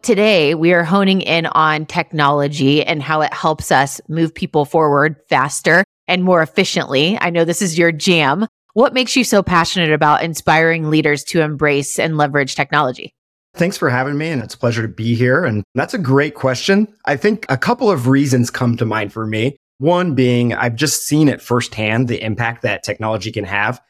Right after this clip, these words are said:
Speaker 2: I've been in the talent acquisition space for over a decade now, and I've used a number of different tools. And over that time frame, I've been able to see so many different efficiencies built in. Things like automated interview scheduling or A I-powered candidate sourcing or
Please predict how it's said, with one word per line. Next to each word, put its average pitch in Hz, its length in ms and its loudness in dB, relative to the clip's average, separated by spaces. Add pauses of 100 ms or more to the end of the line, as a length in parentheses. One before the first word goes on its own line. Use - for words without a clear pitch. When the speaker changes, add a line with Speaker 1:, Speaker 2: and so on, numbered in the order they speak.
(160)
Speaker 2:
I've 113 140 -6
been 127 120 0
in 117 160 -2
the 117 140 -4
talent 117 240 -4
acquisition 123 420 -4
space 135 340 0
for 110 400 -4
over 120 200 0
a 107 80 -6
decade 120 340 -2
now, 127 240 -2
and 101 120 -8
I've 101 120 -12
used 107 320 -10
a 107 200 -8
number 123 520 -2
of 110 140 -12
different 117 300 -4
tools. 123 420 -2 (320)
And 120 120 2
over 175 200 0
that - 140 -2
time 135 240 -2
frame, 110 220 -4
I've 110 140 -4
been 120 120 0
able 117 140 -2
to 110 60 -6
see 113 320 -4
so 160 260 0
many 147 300 4
different 120 400 -2
efficiencies 107 680 -8
built 107 380 -8
in. 113 300 -2 (320)
Things 131 240 0
like 123 200 0
automated 117 560 0
interview 117 320 -2
scheduling 101 760 -4
or 104 480 -4
A 117 200 0
I-powered 113 520 -4
candidate 113 400 -4
sourcing 104 640 -4 (120)
or 107 420 -4